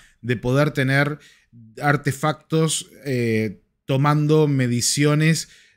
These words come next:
en el lugar y tratando de identificar si hay variaciones,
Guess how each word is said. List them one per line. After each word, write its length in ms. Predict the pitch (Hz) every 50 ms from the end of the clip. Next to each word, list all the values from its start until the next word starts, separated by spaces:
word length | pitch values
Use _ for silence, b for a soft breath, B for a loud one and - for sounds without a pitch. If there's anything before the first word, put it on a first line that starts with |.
| b
en 180 | - 131 131 135
el 120 | 131 127 127
lugar 500 | 127 127 131 131 143 147 156 156 170 -
y 120 | - 143 135
tratando 640 | - 131 127 - 147 143 143 147 147 151 156 151
de 160 | 143 139 139 131
identificar 840 | 127 131 123 123 107 117 - - 110 - 139 139 143 147 156 156 B B B B B
si 280 | B - - - 139 139
hay 180 | 139 143 143
variaciones, 1000 | 135 135 131 123 123 117 - - - 147 147 143 147 147 147 147 151 147 143 -